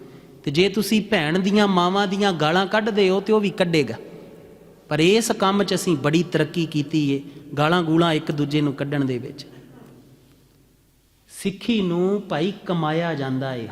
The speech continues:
ਸਾਡਾ ਜਿਹੜਾ ਰੰਗ ਏ ਉਹ ਅੰਦਰੋਂ ਹੀ ਮਹਾਰੰਗ ਹੋਵੇ, ਸਮਰਪਿਤ ਹੋਈਏ ਗੁਰੂ ਨੂੰ, ਇੱਕ ਇੱਕ ਕਰਮ ਸਮਰਪਿਤ ਹੋਵੇ। ਇਸ ਚੀਜ਼ ਨੂੰ ਧਿਆਨ 'ਚ ਰੱਖਣਾ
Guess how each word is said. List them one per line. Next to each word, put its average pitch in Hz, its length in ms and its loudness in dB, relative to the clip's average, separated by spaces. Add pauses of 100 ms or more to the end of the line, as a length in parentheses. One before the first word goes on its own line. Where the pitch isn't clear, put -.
ਸਾਡਾ 156 320 -4
ਜਿਹੜਾ 180 360 -2
ਰੰਗ 160 360 -2
ਏ 160 400 -2 (320)
ਉਹ 185 340 0
ਅੰਦਰੋਂ 233 360 0
ਹੀ 226 80 0
ਮਹਾਰੰਗ 185 680 -2
ਹੋਵੇ, 127 420 -6 (380)
ਸਮਰਪਿਤ 190 520 -2
ਹੋਈਏ 175 400 -2
ਗੁਰੂ 165 320 0
ਨੂੰ, 131 200 0 (120)
ਇੱਕ 247 300 0
ਇੱਕ 208 200 -2
ਕਰਮ 208 400 2
ਸਮਰਪਿਤ 160 580 -2
ਹੋਵੇ। 113 300 -10 (680)
ਇਸ 202 300 2
ਚੀਜ਼ 185 340 0
ਨੂੰ 180 280 2 (100)
ਧਿਆਨ 175 300 2
'ਚ 180 100 0
ਰੱਖਣਾ 131 360 -4